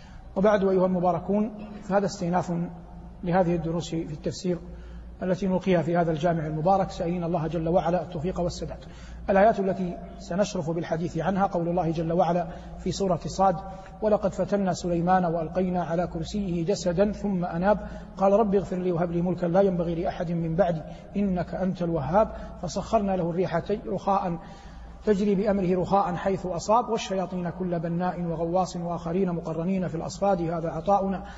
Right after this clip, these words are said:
فامنن أو أمسك بغير حساب، وإن له عندنا لزلفى وحسن مآب".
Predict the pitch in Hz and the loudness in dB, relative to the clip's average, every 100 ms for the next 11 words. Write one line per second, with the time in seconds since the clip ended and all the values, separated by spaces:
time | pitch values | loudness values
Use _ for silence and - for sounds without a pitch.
0 | - - 226 208 175 156 165 208 202 175 | -16 0 2 2 0 -4 -6 -2 -4 -4
1 | 165 - 160 185 208 180 170 - 156 185 | -8 -4 0 2 2 2 -2 -4 -2 4
2 | 226 233 - - - 208 226 196 170 151 | 4 4 -6 -12 0 0 2 0 -4 -4
3 | 160 202 175 175 196 208 170 185 196 180 | -4 -4 -2 -2 0 0 -2 -4 -4 -2
4 | 247 240 226 - 175 156 - | -2 0 -4 -6 -8 -8 -10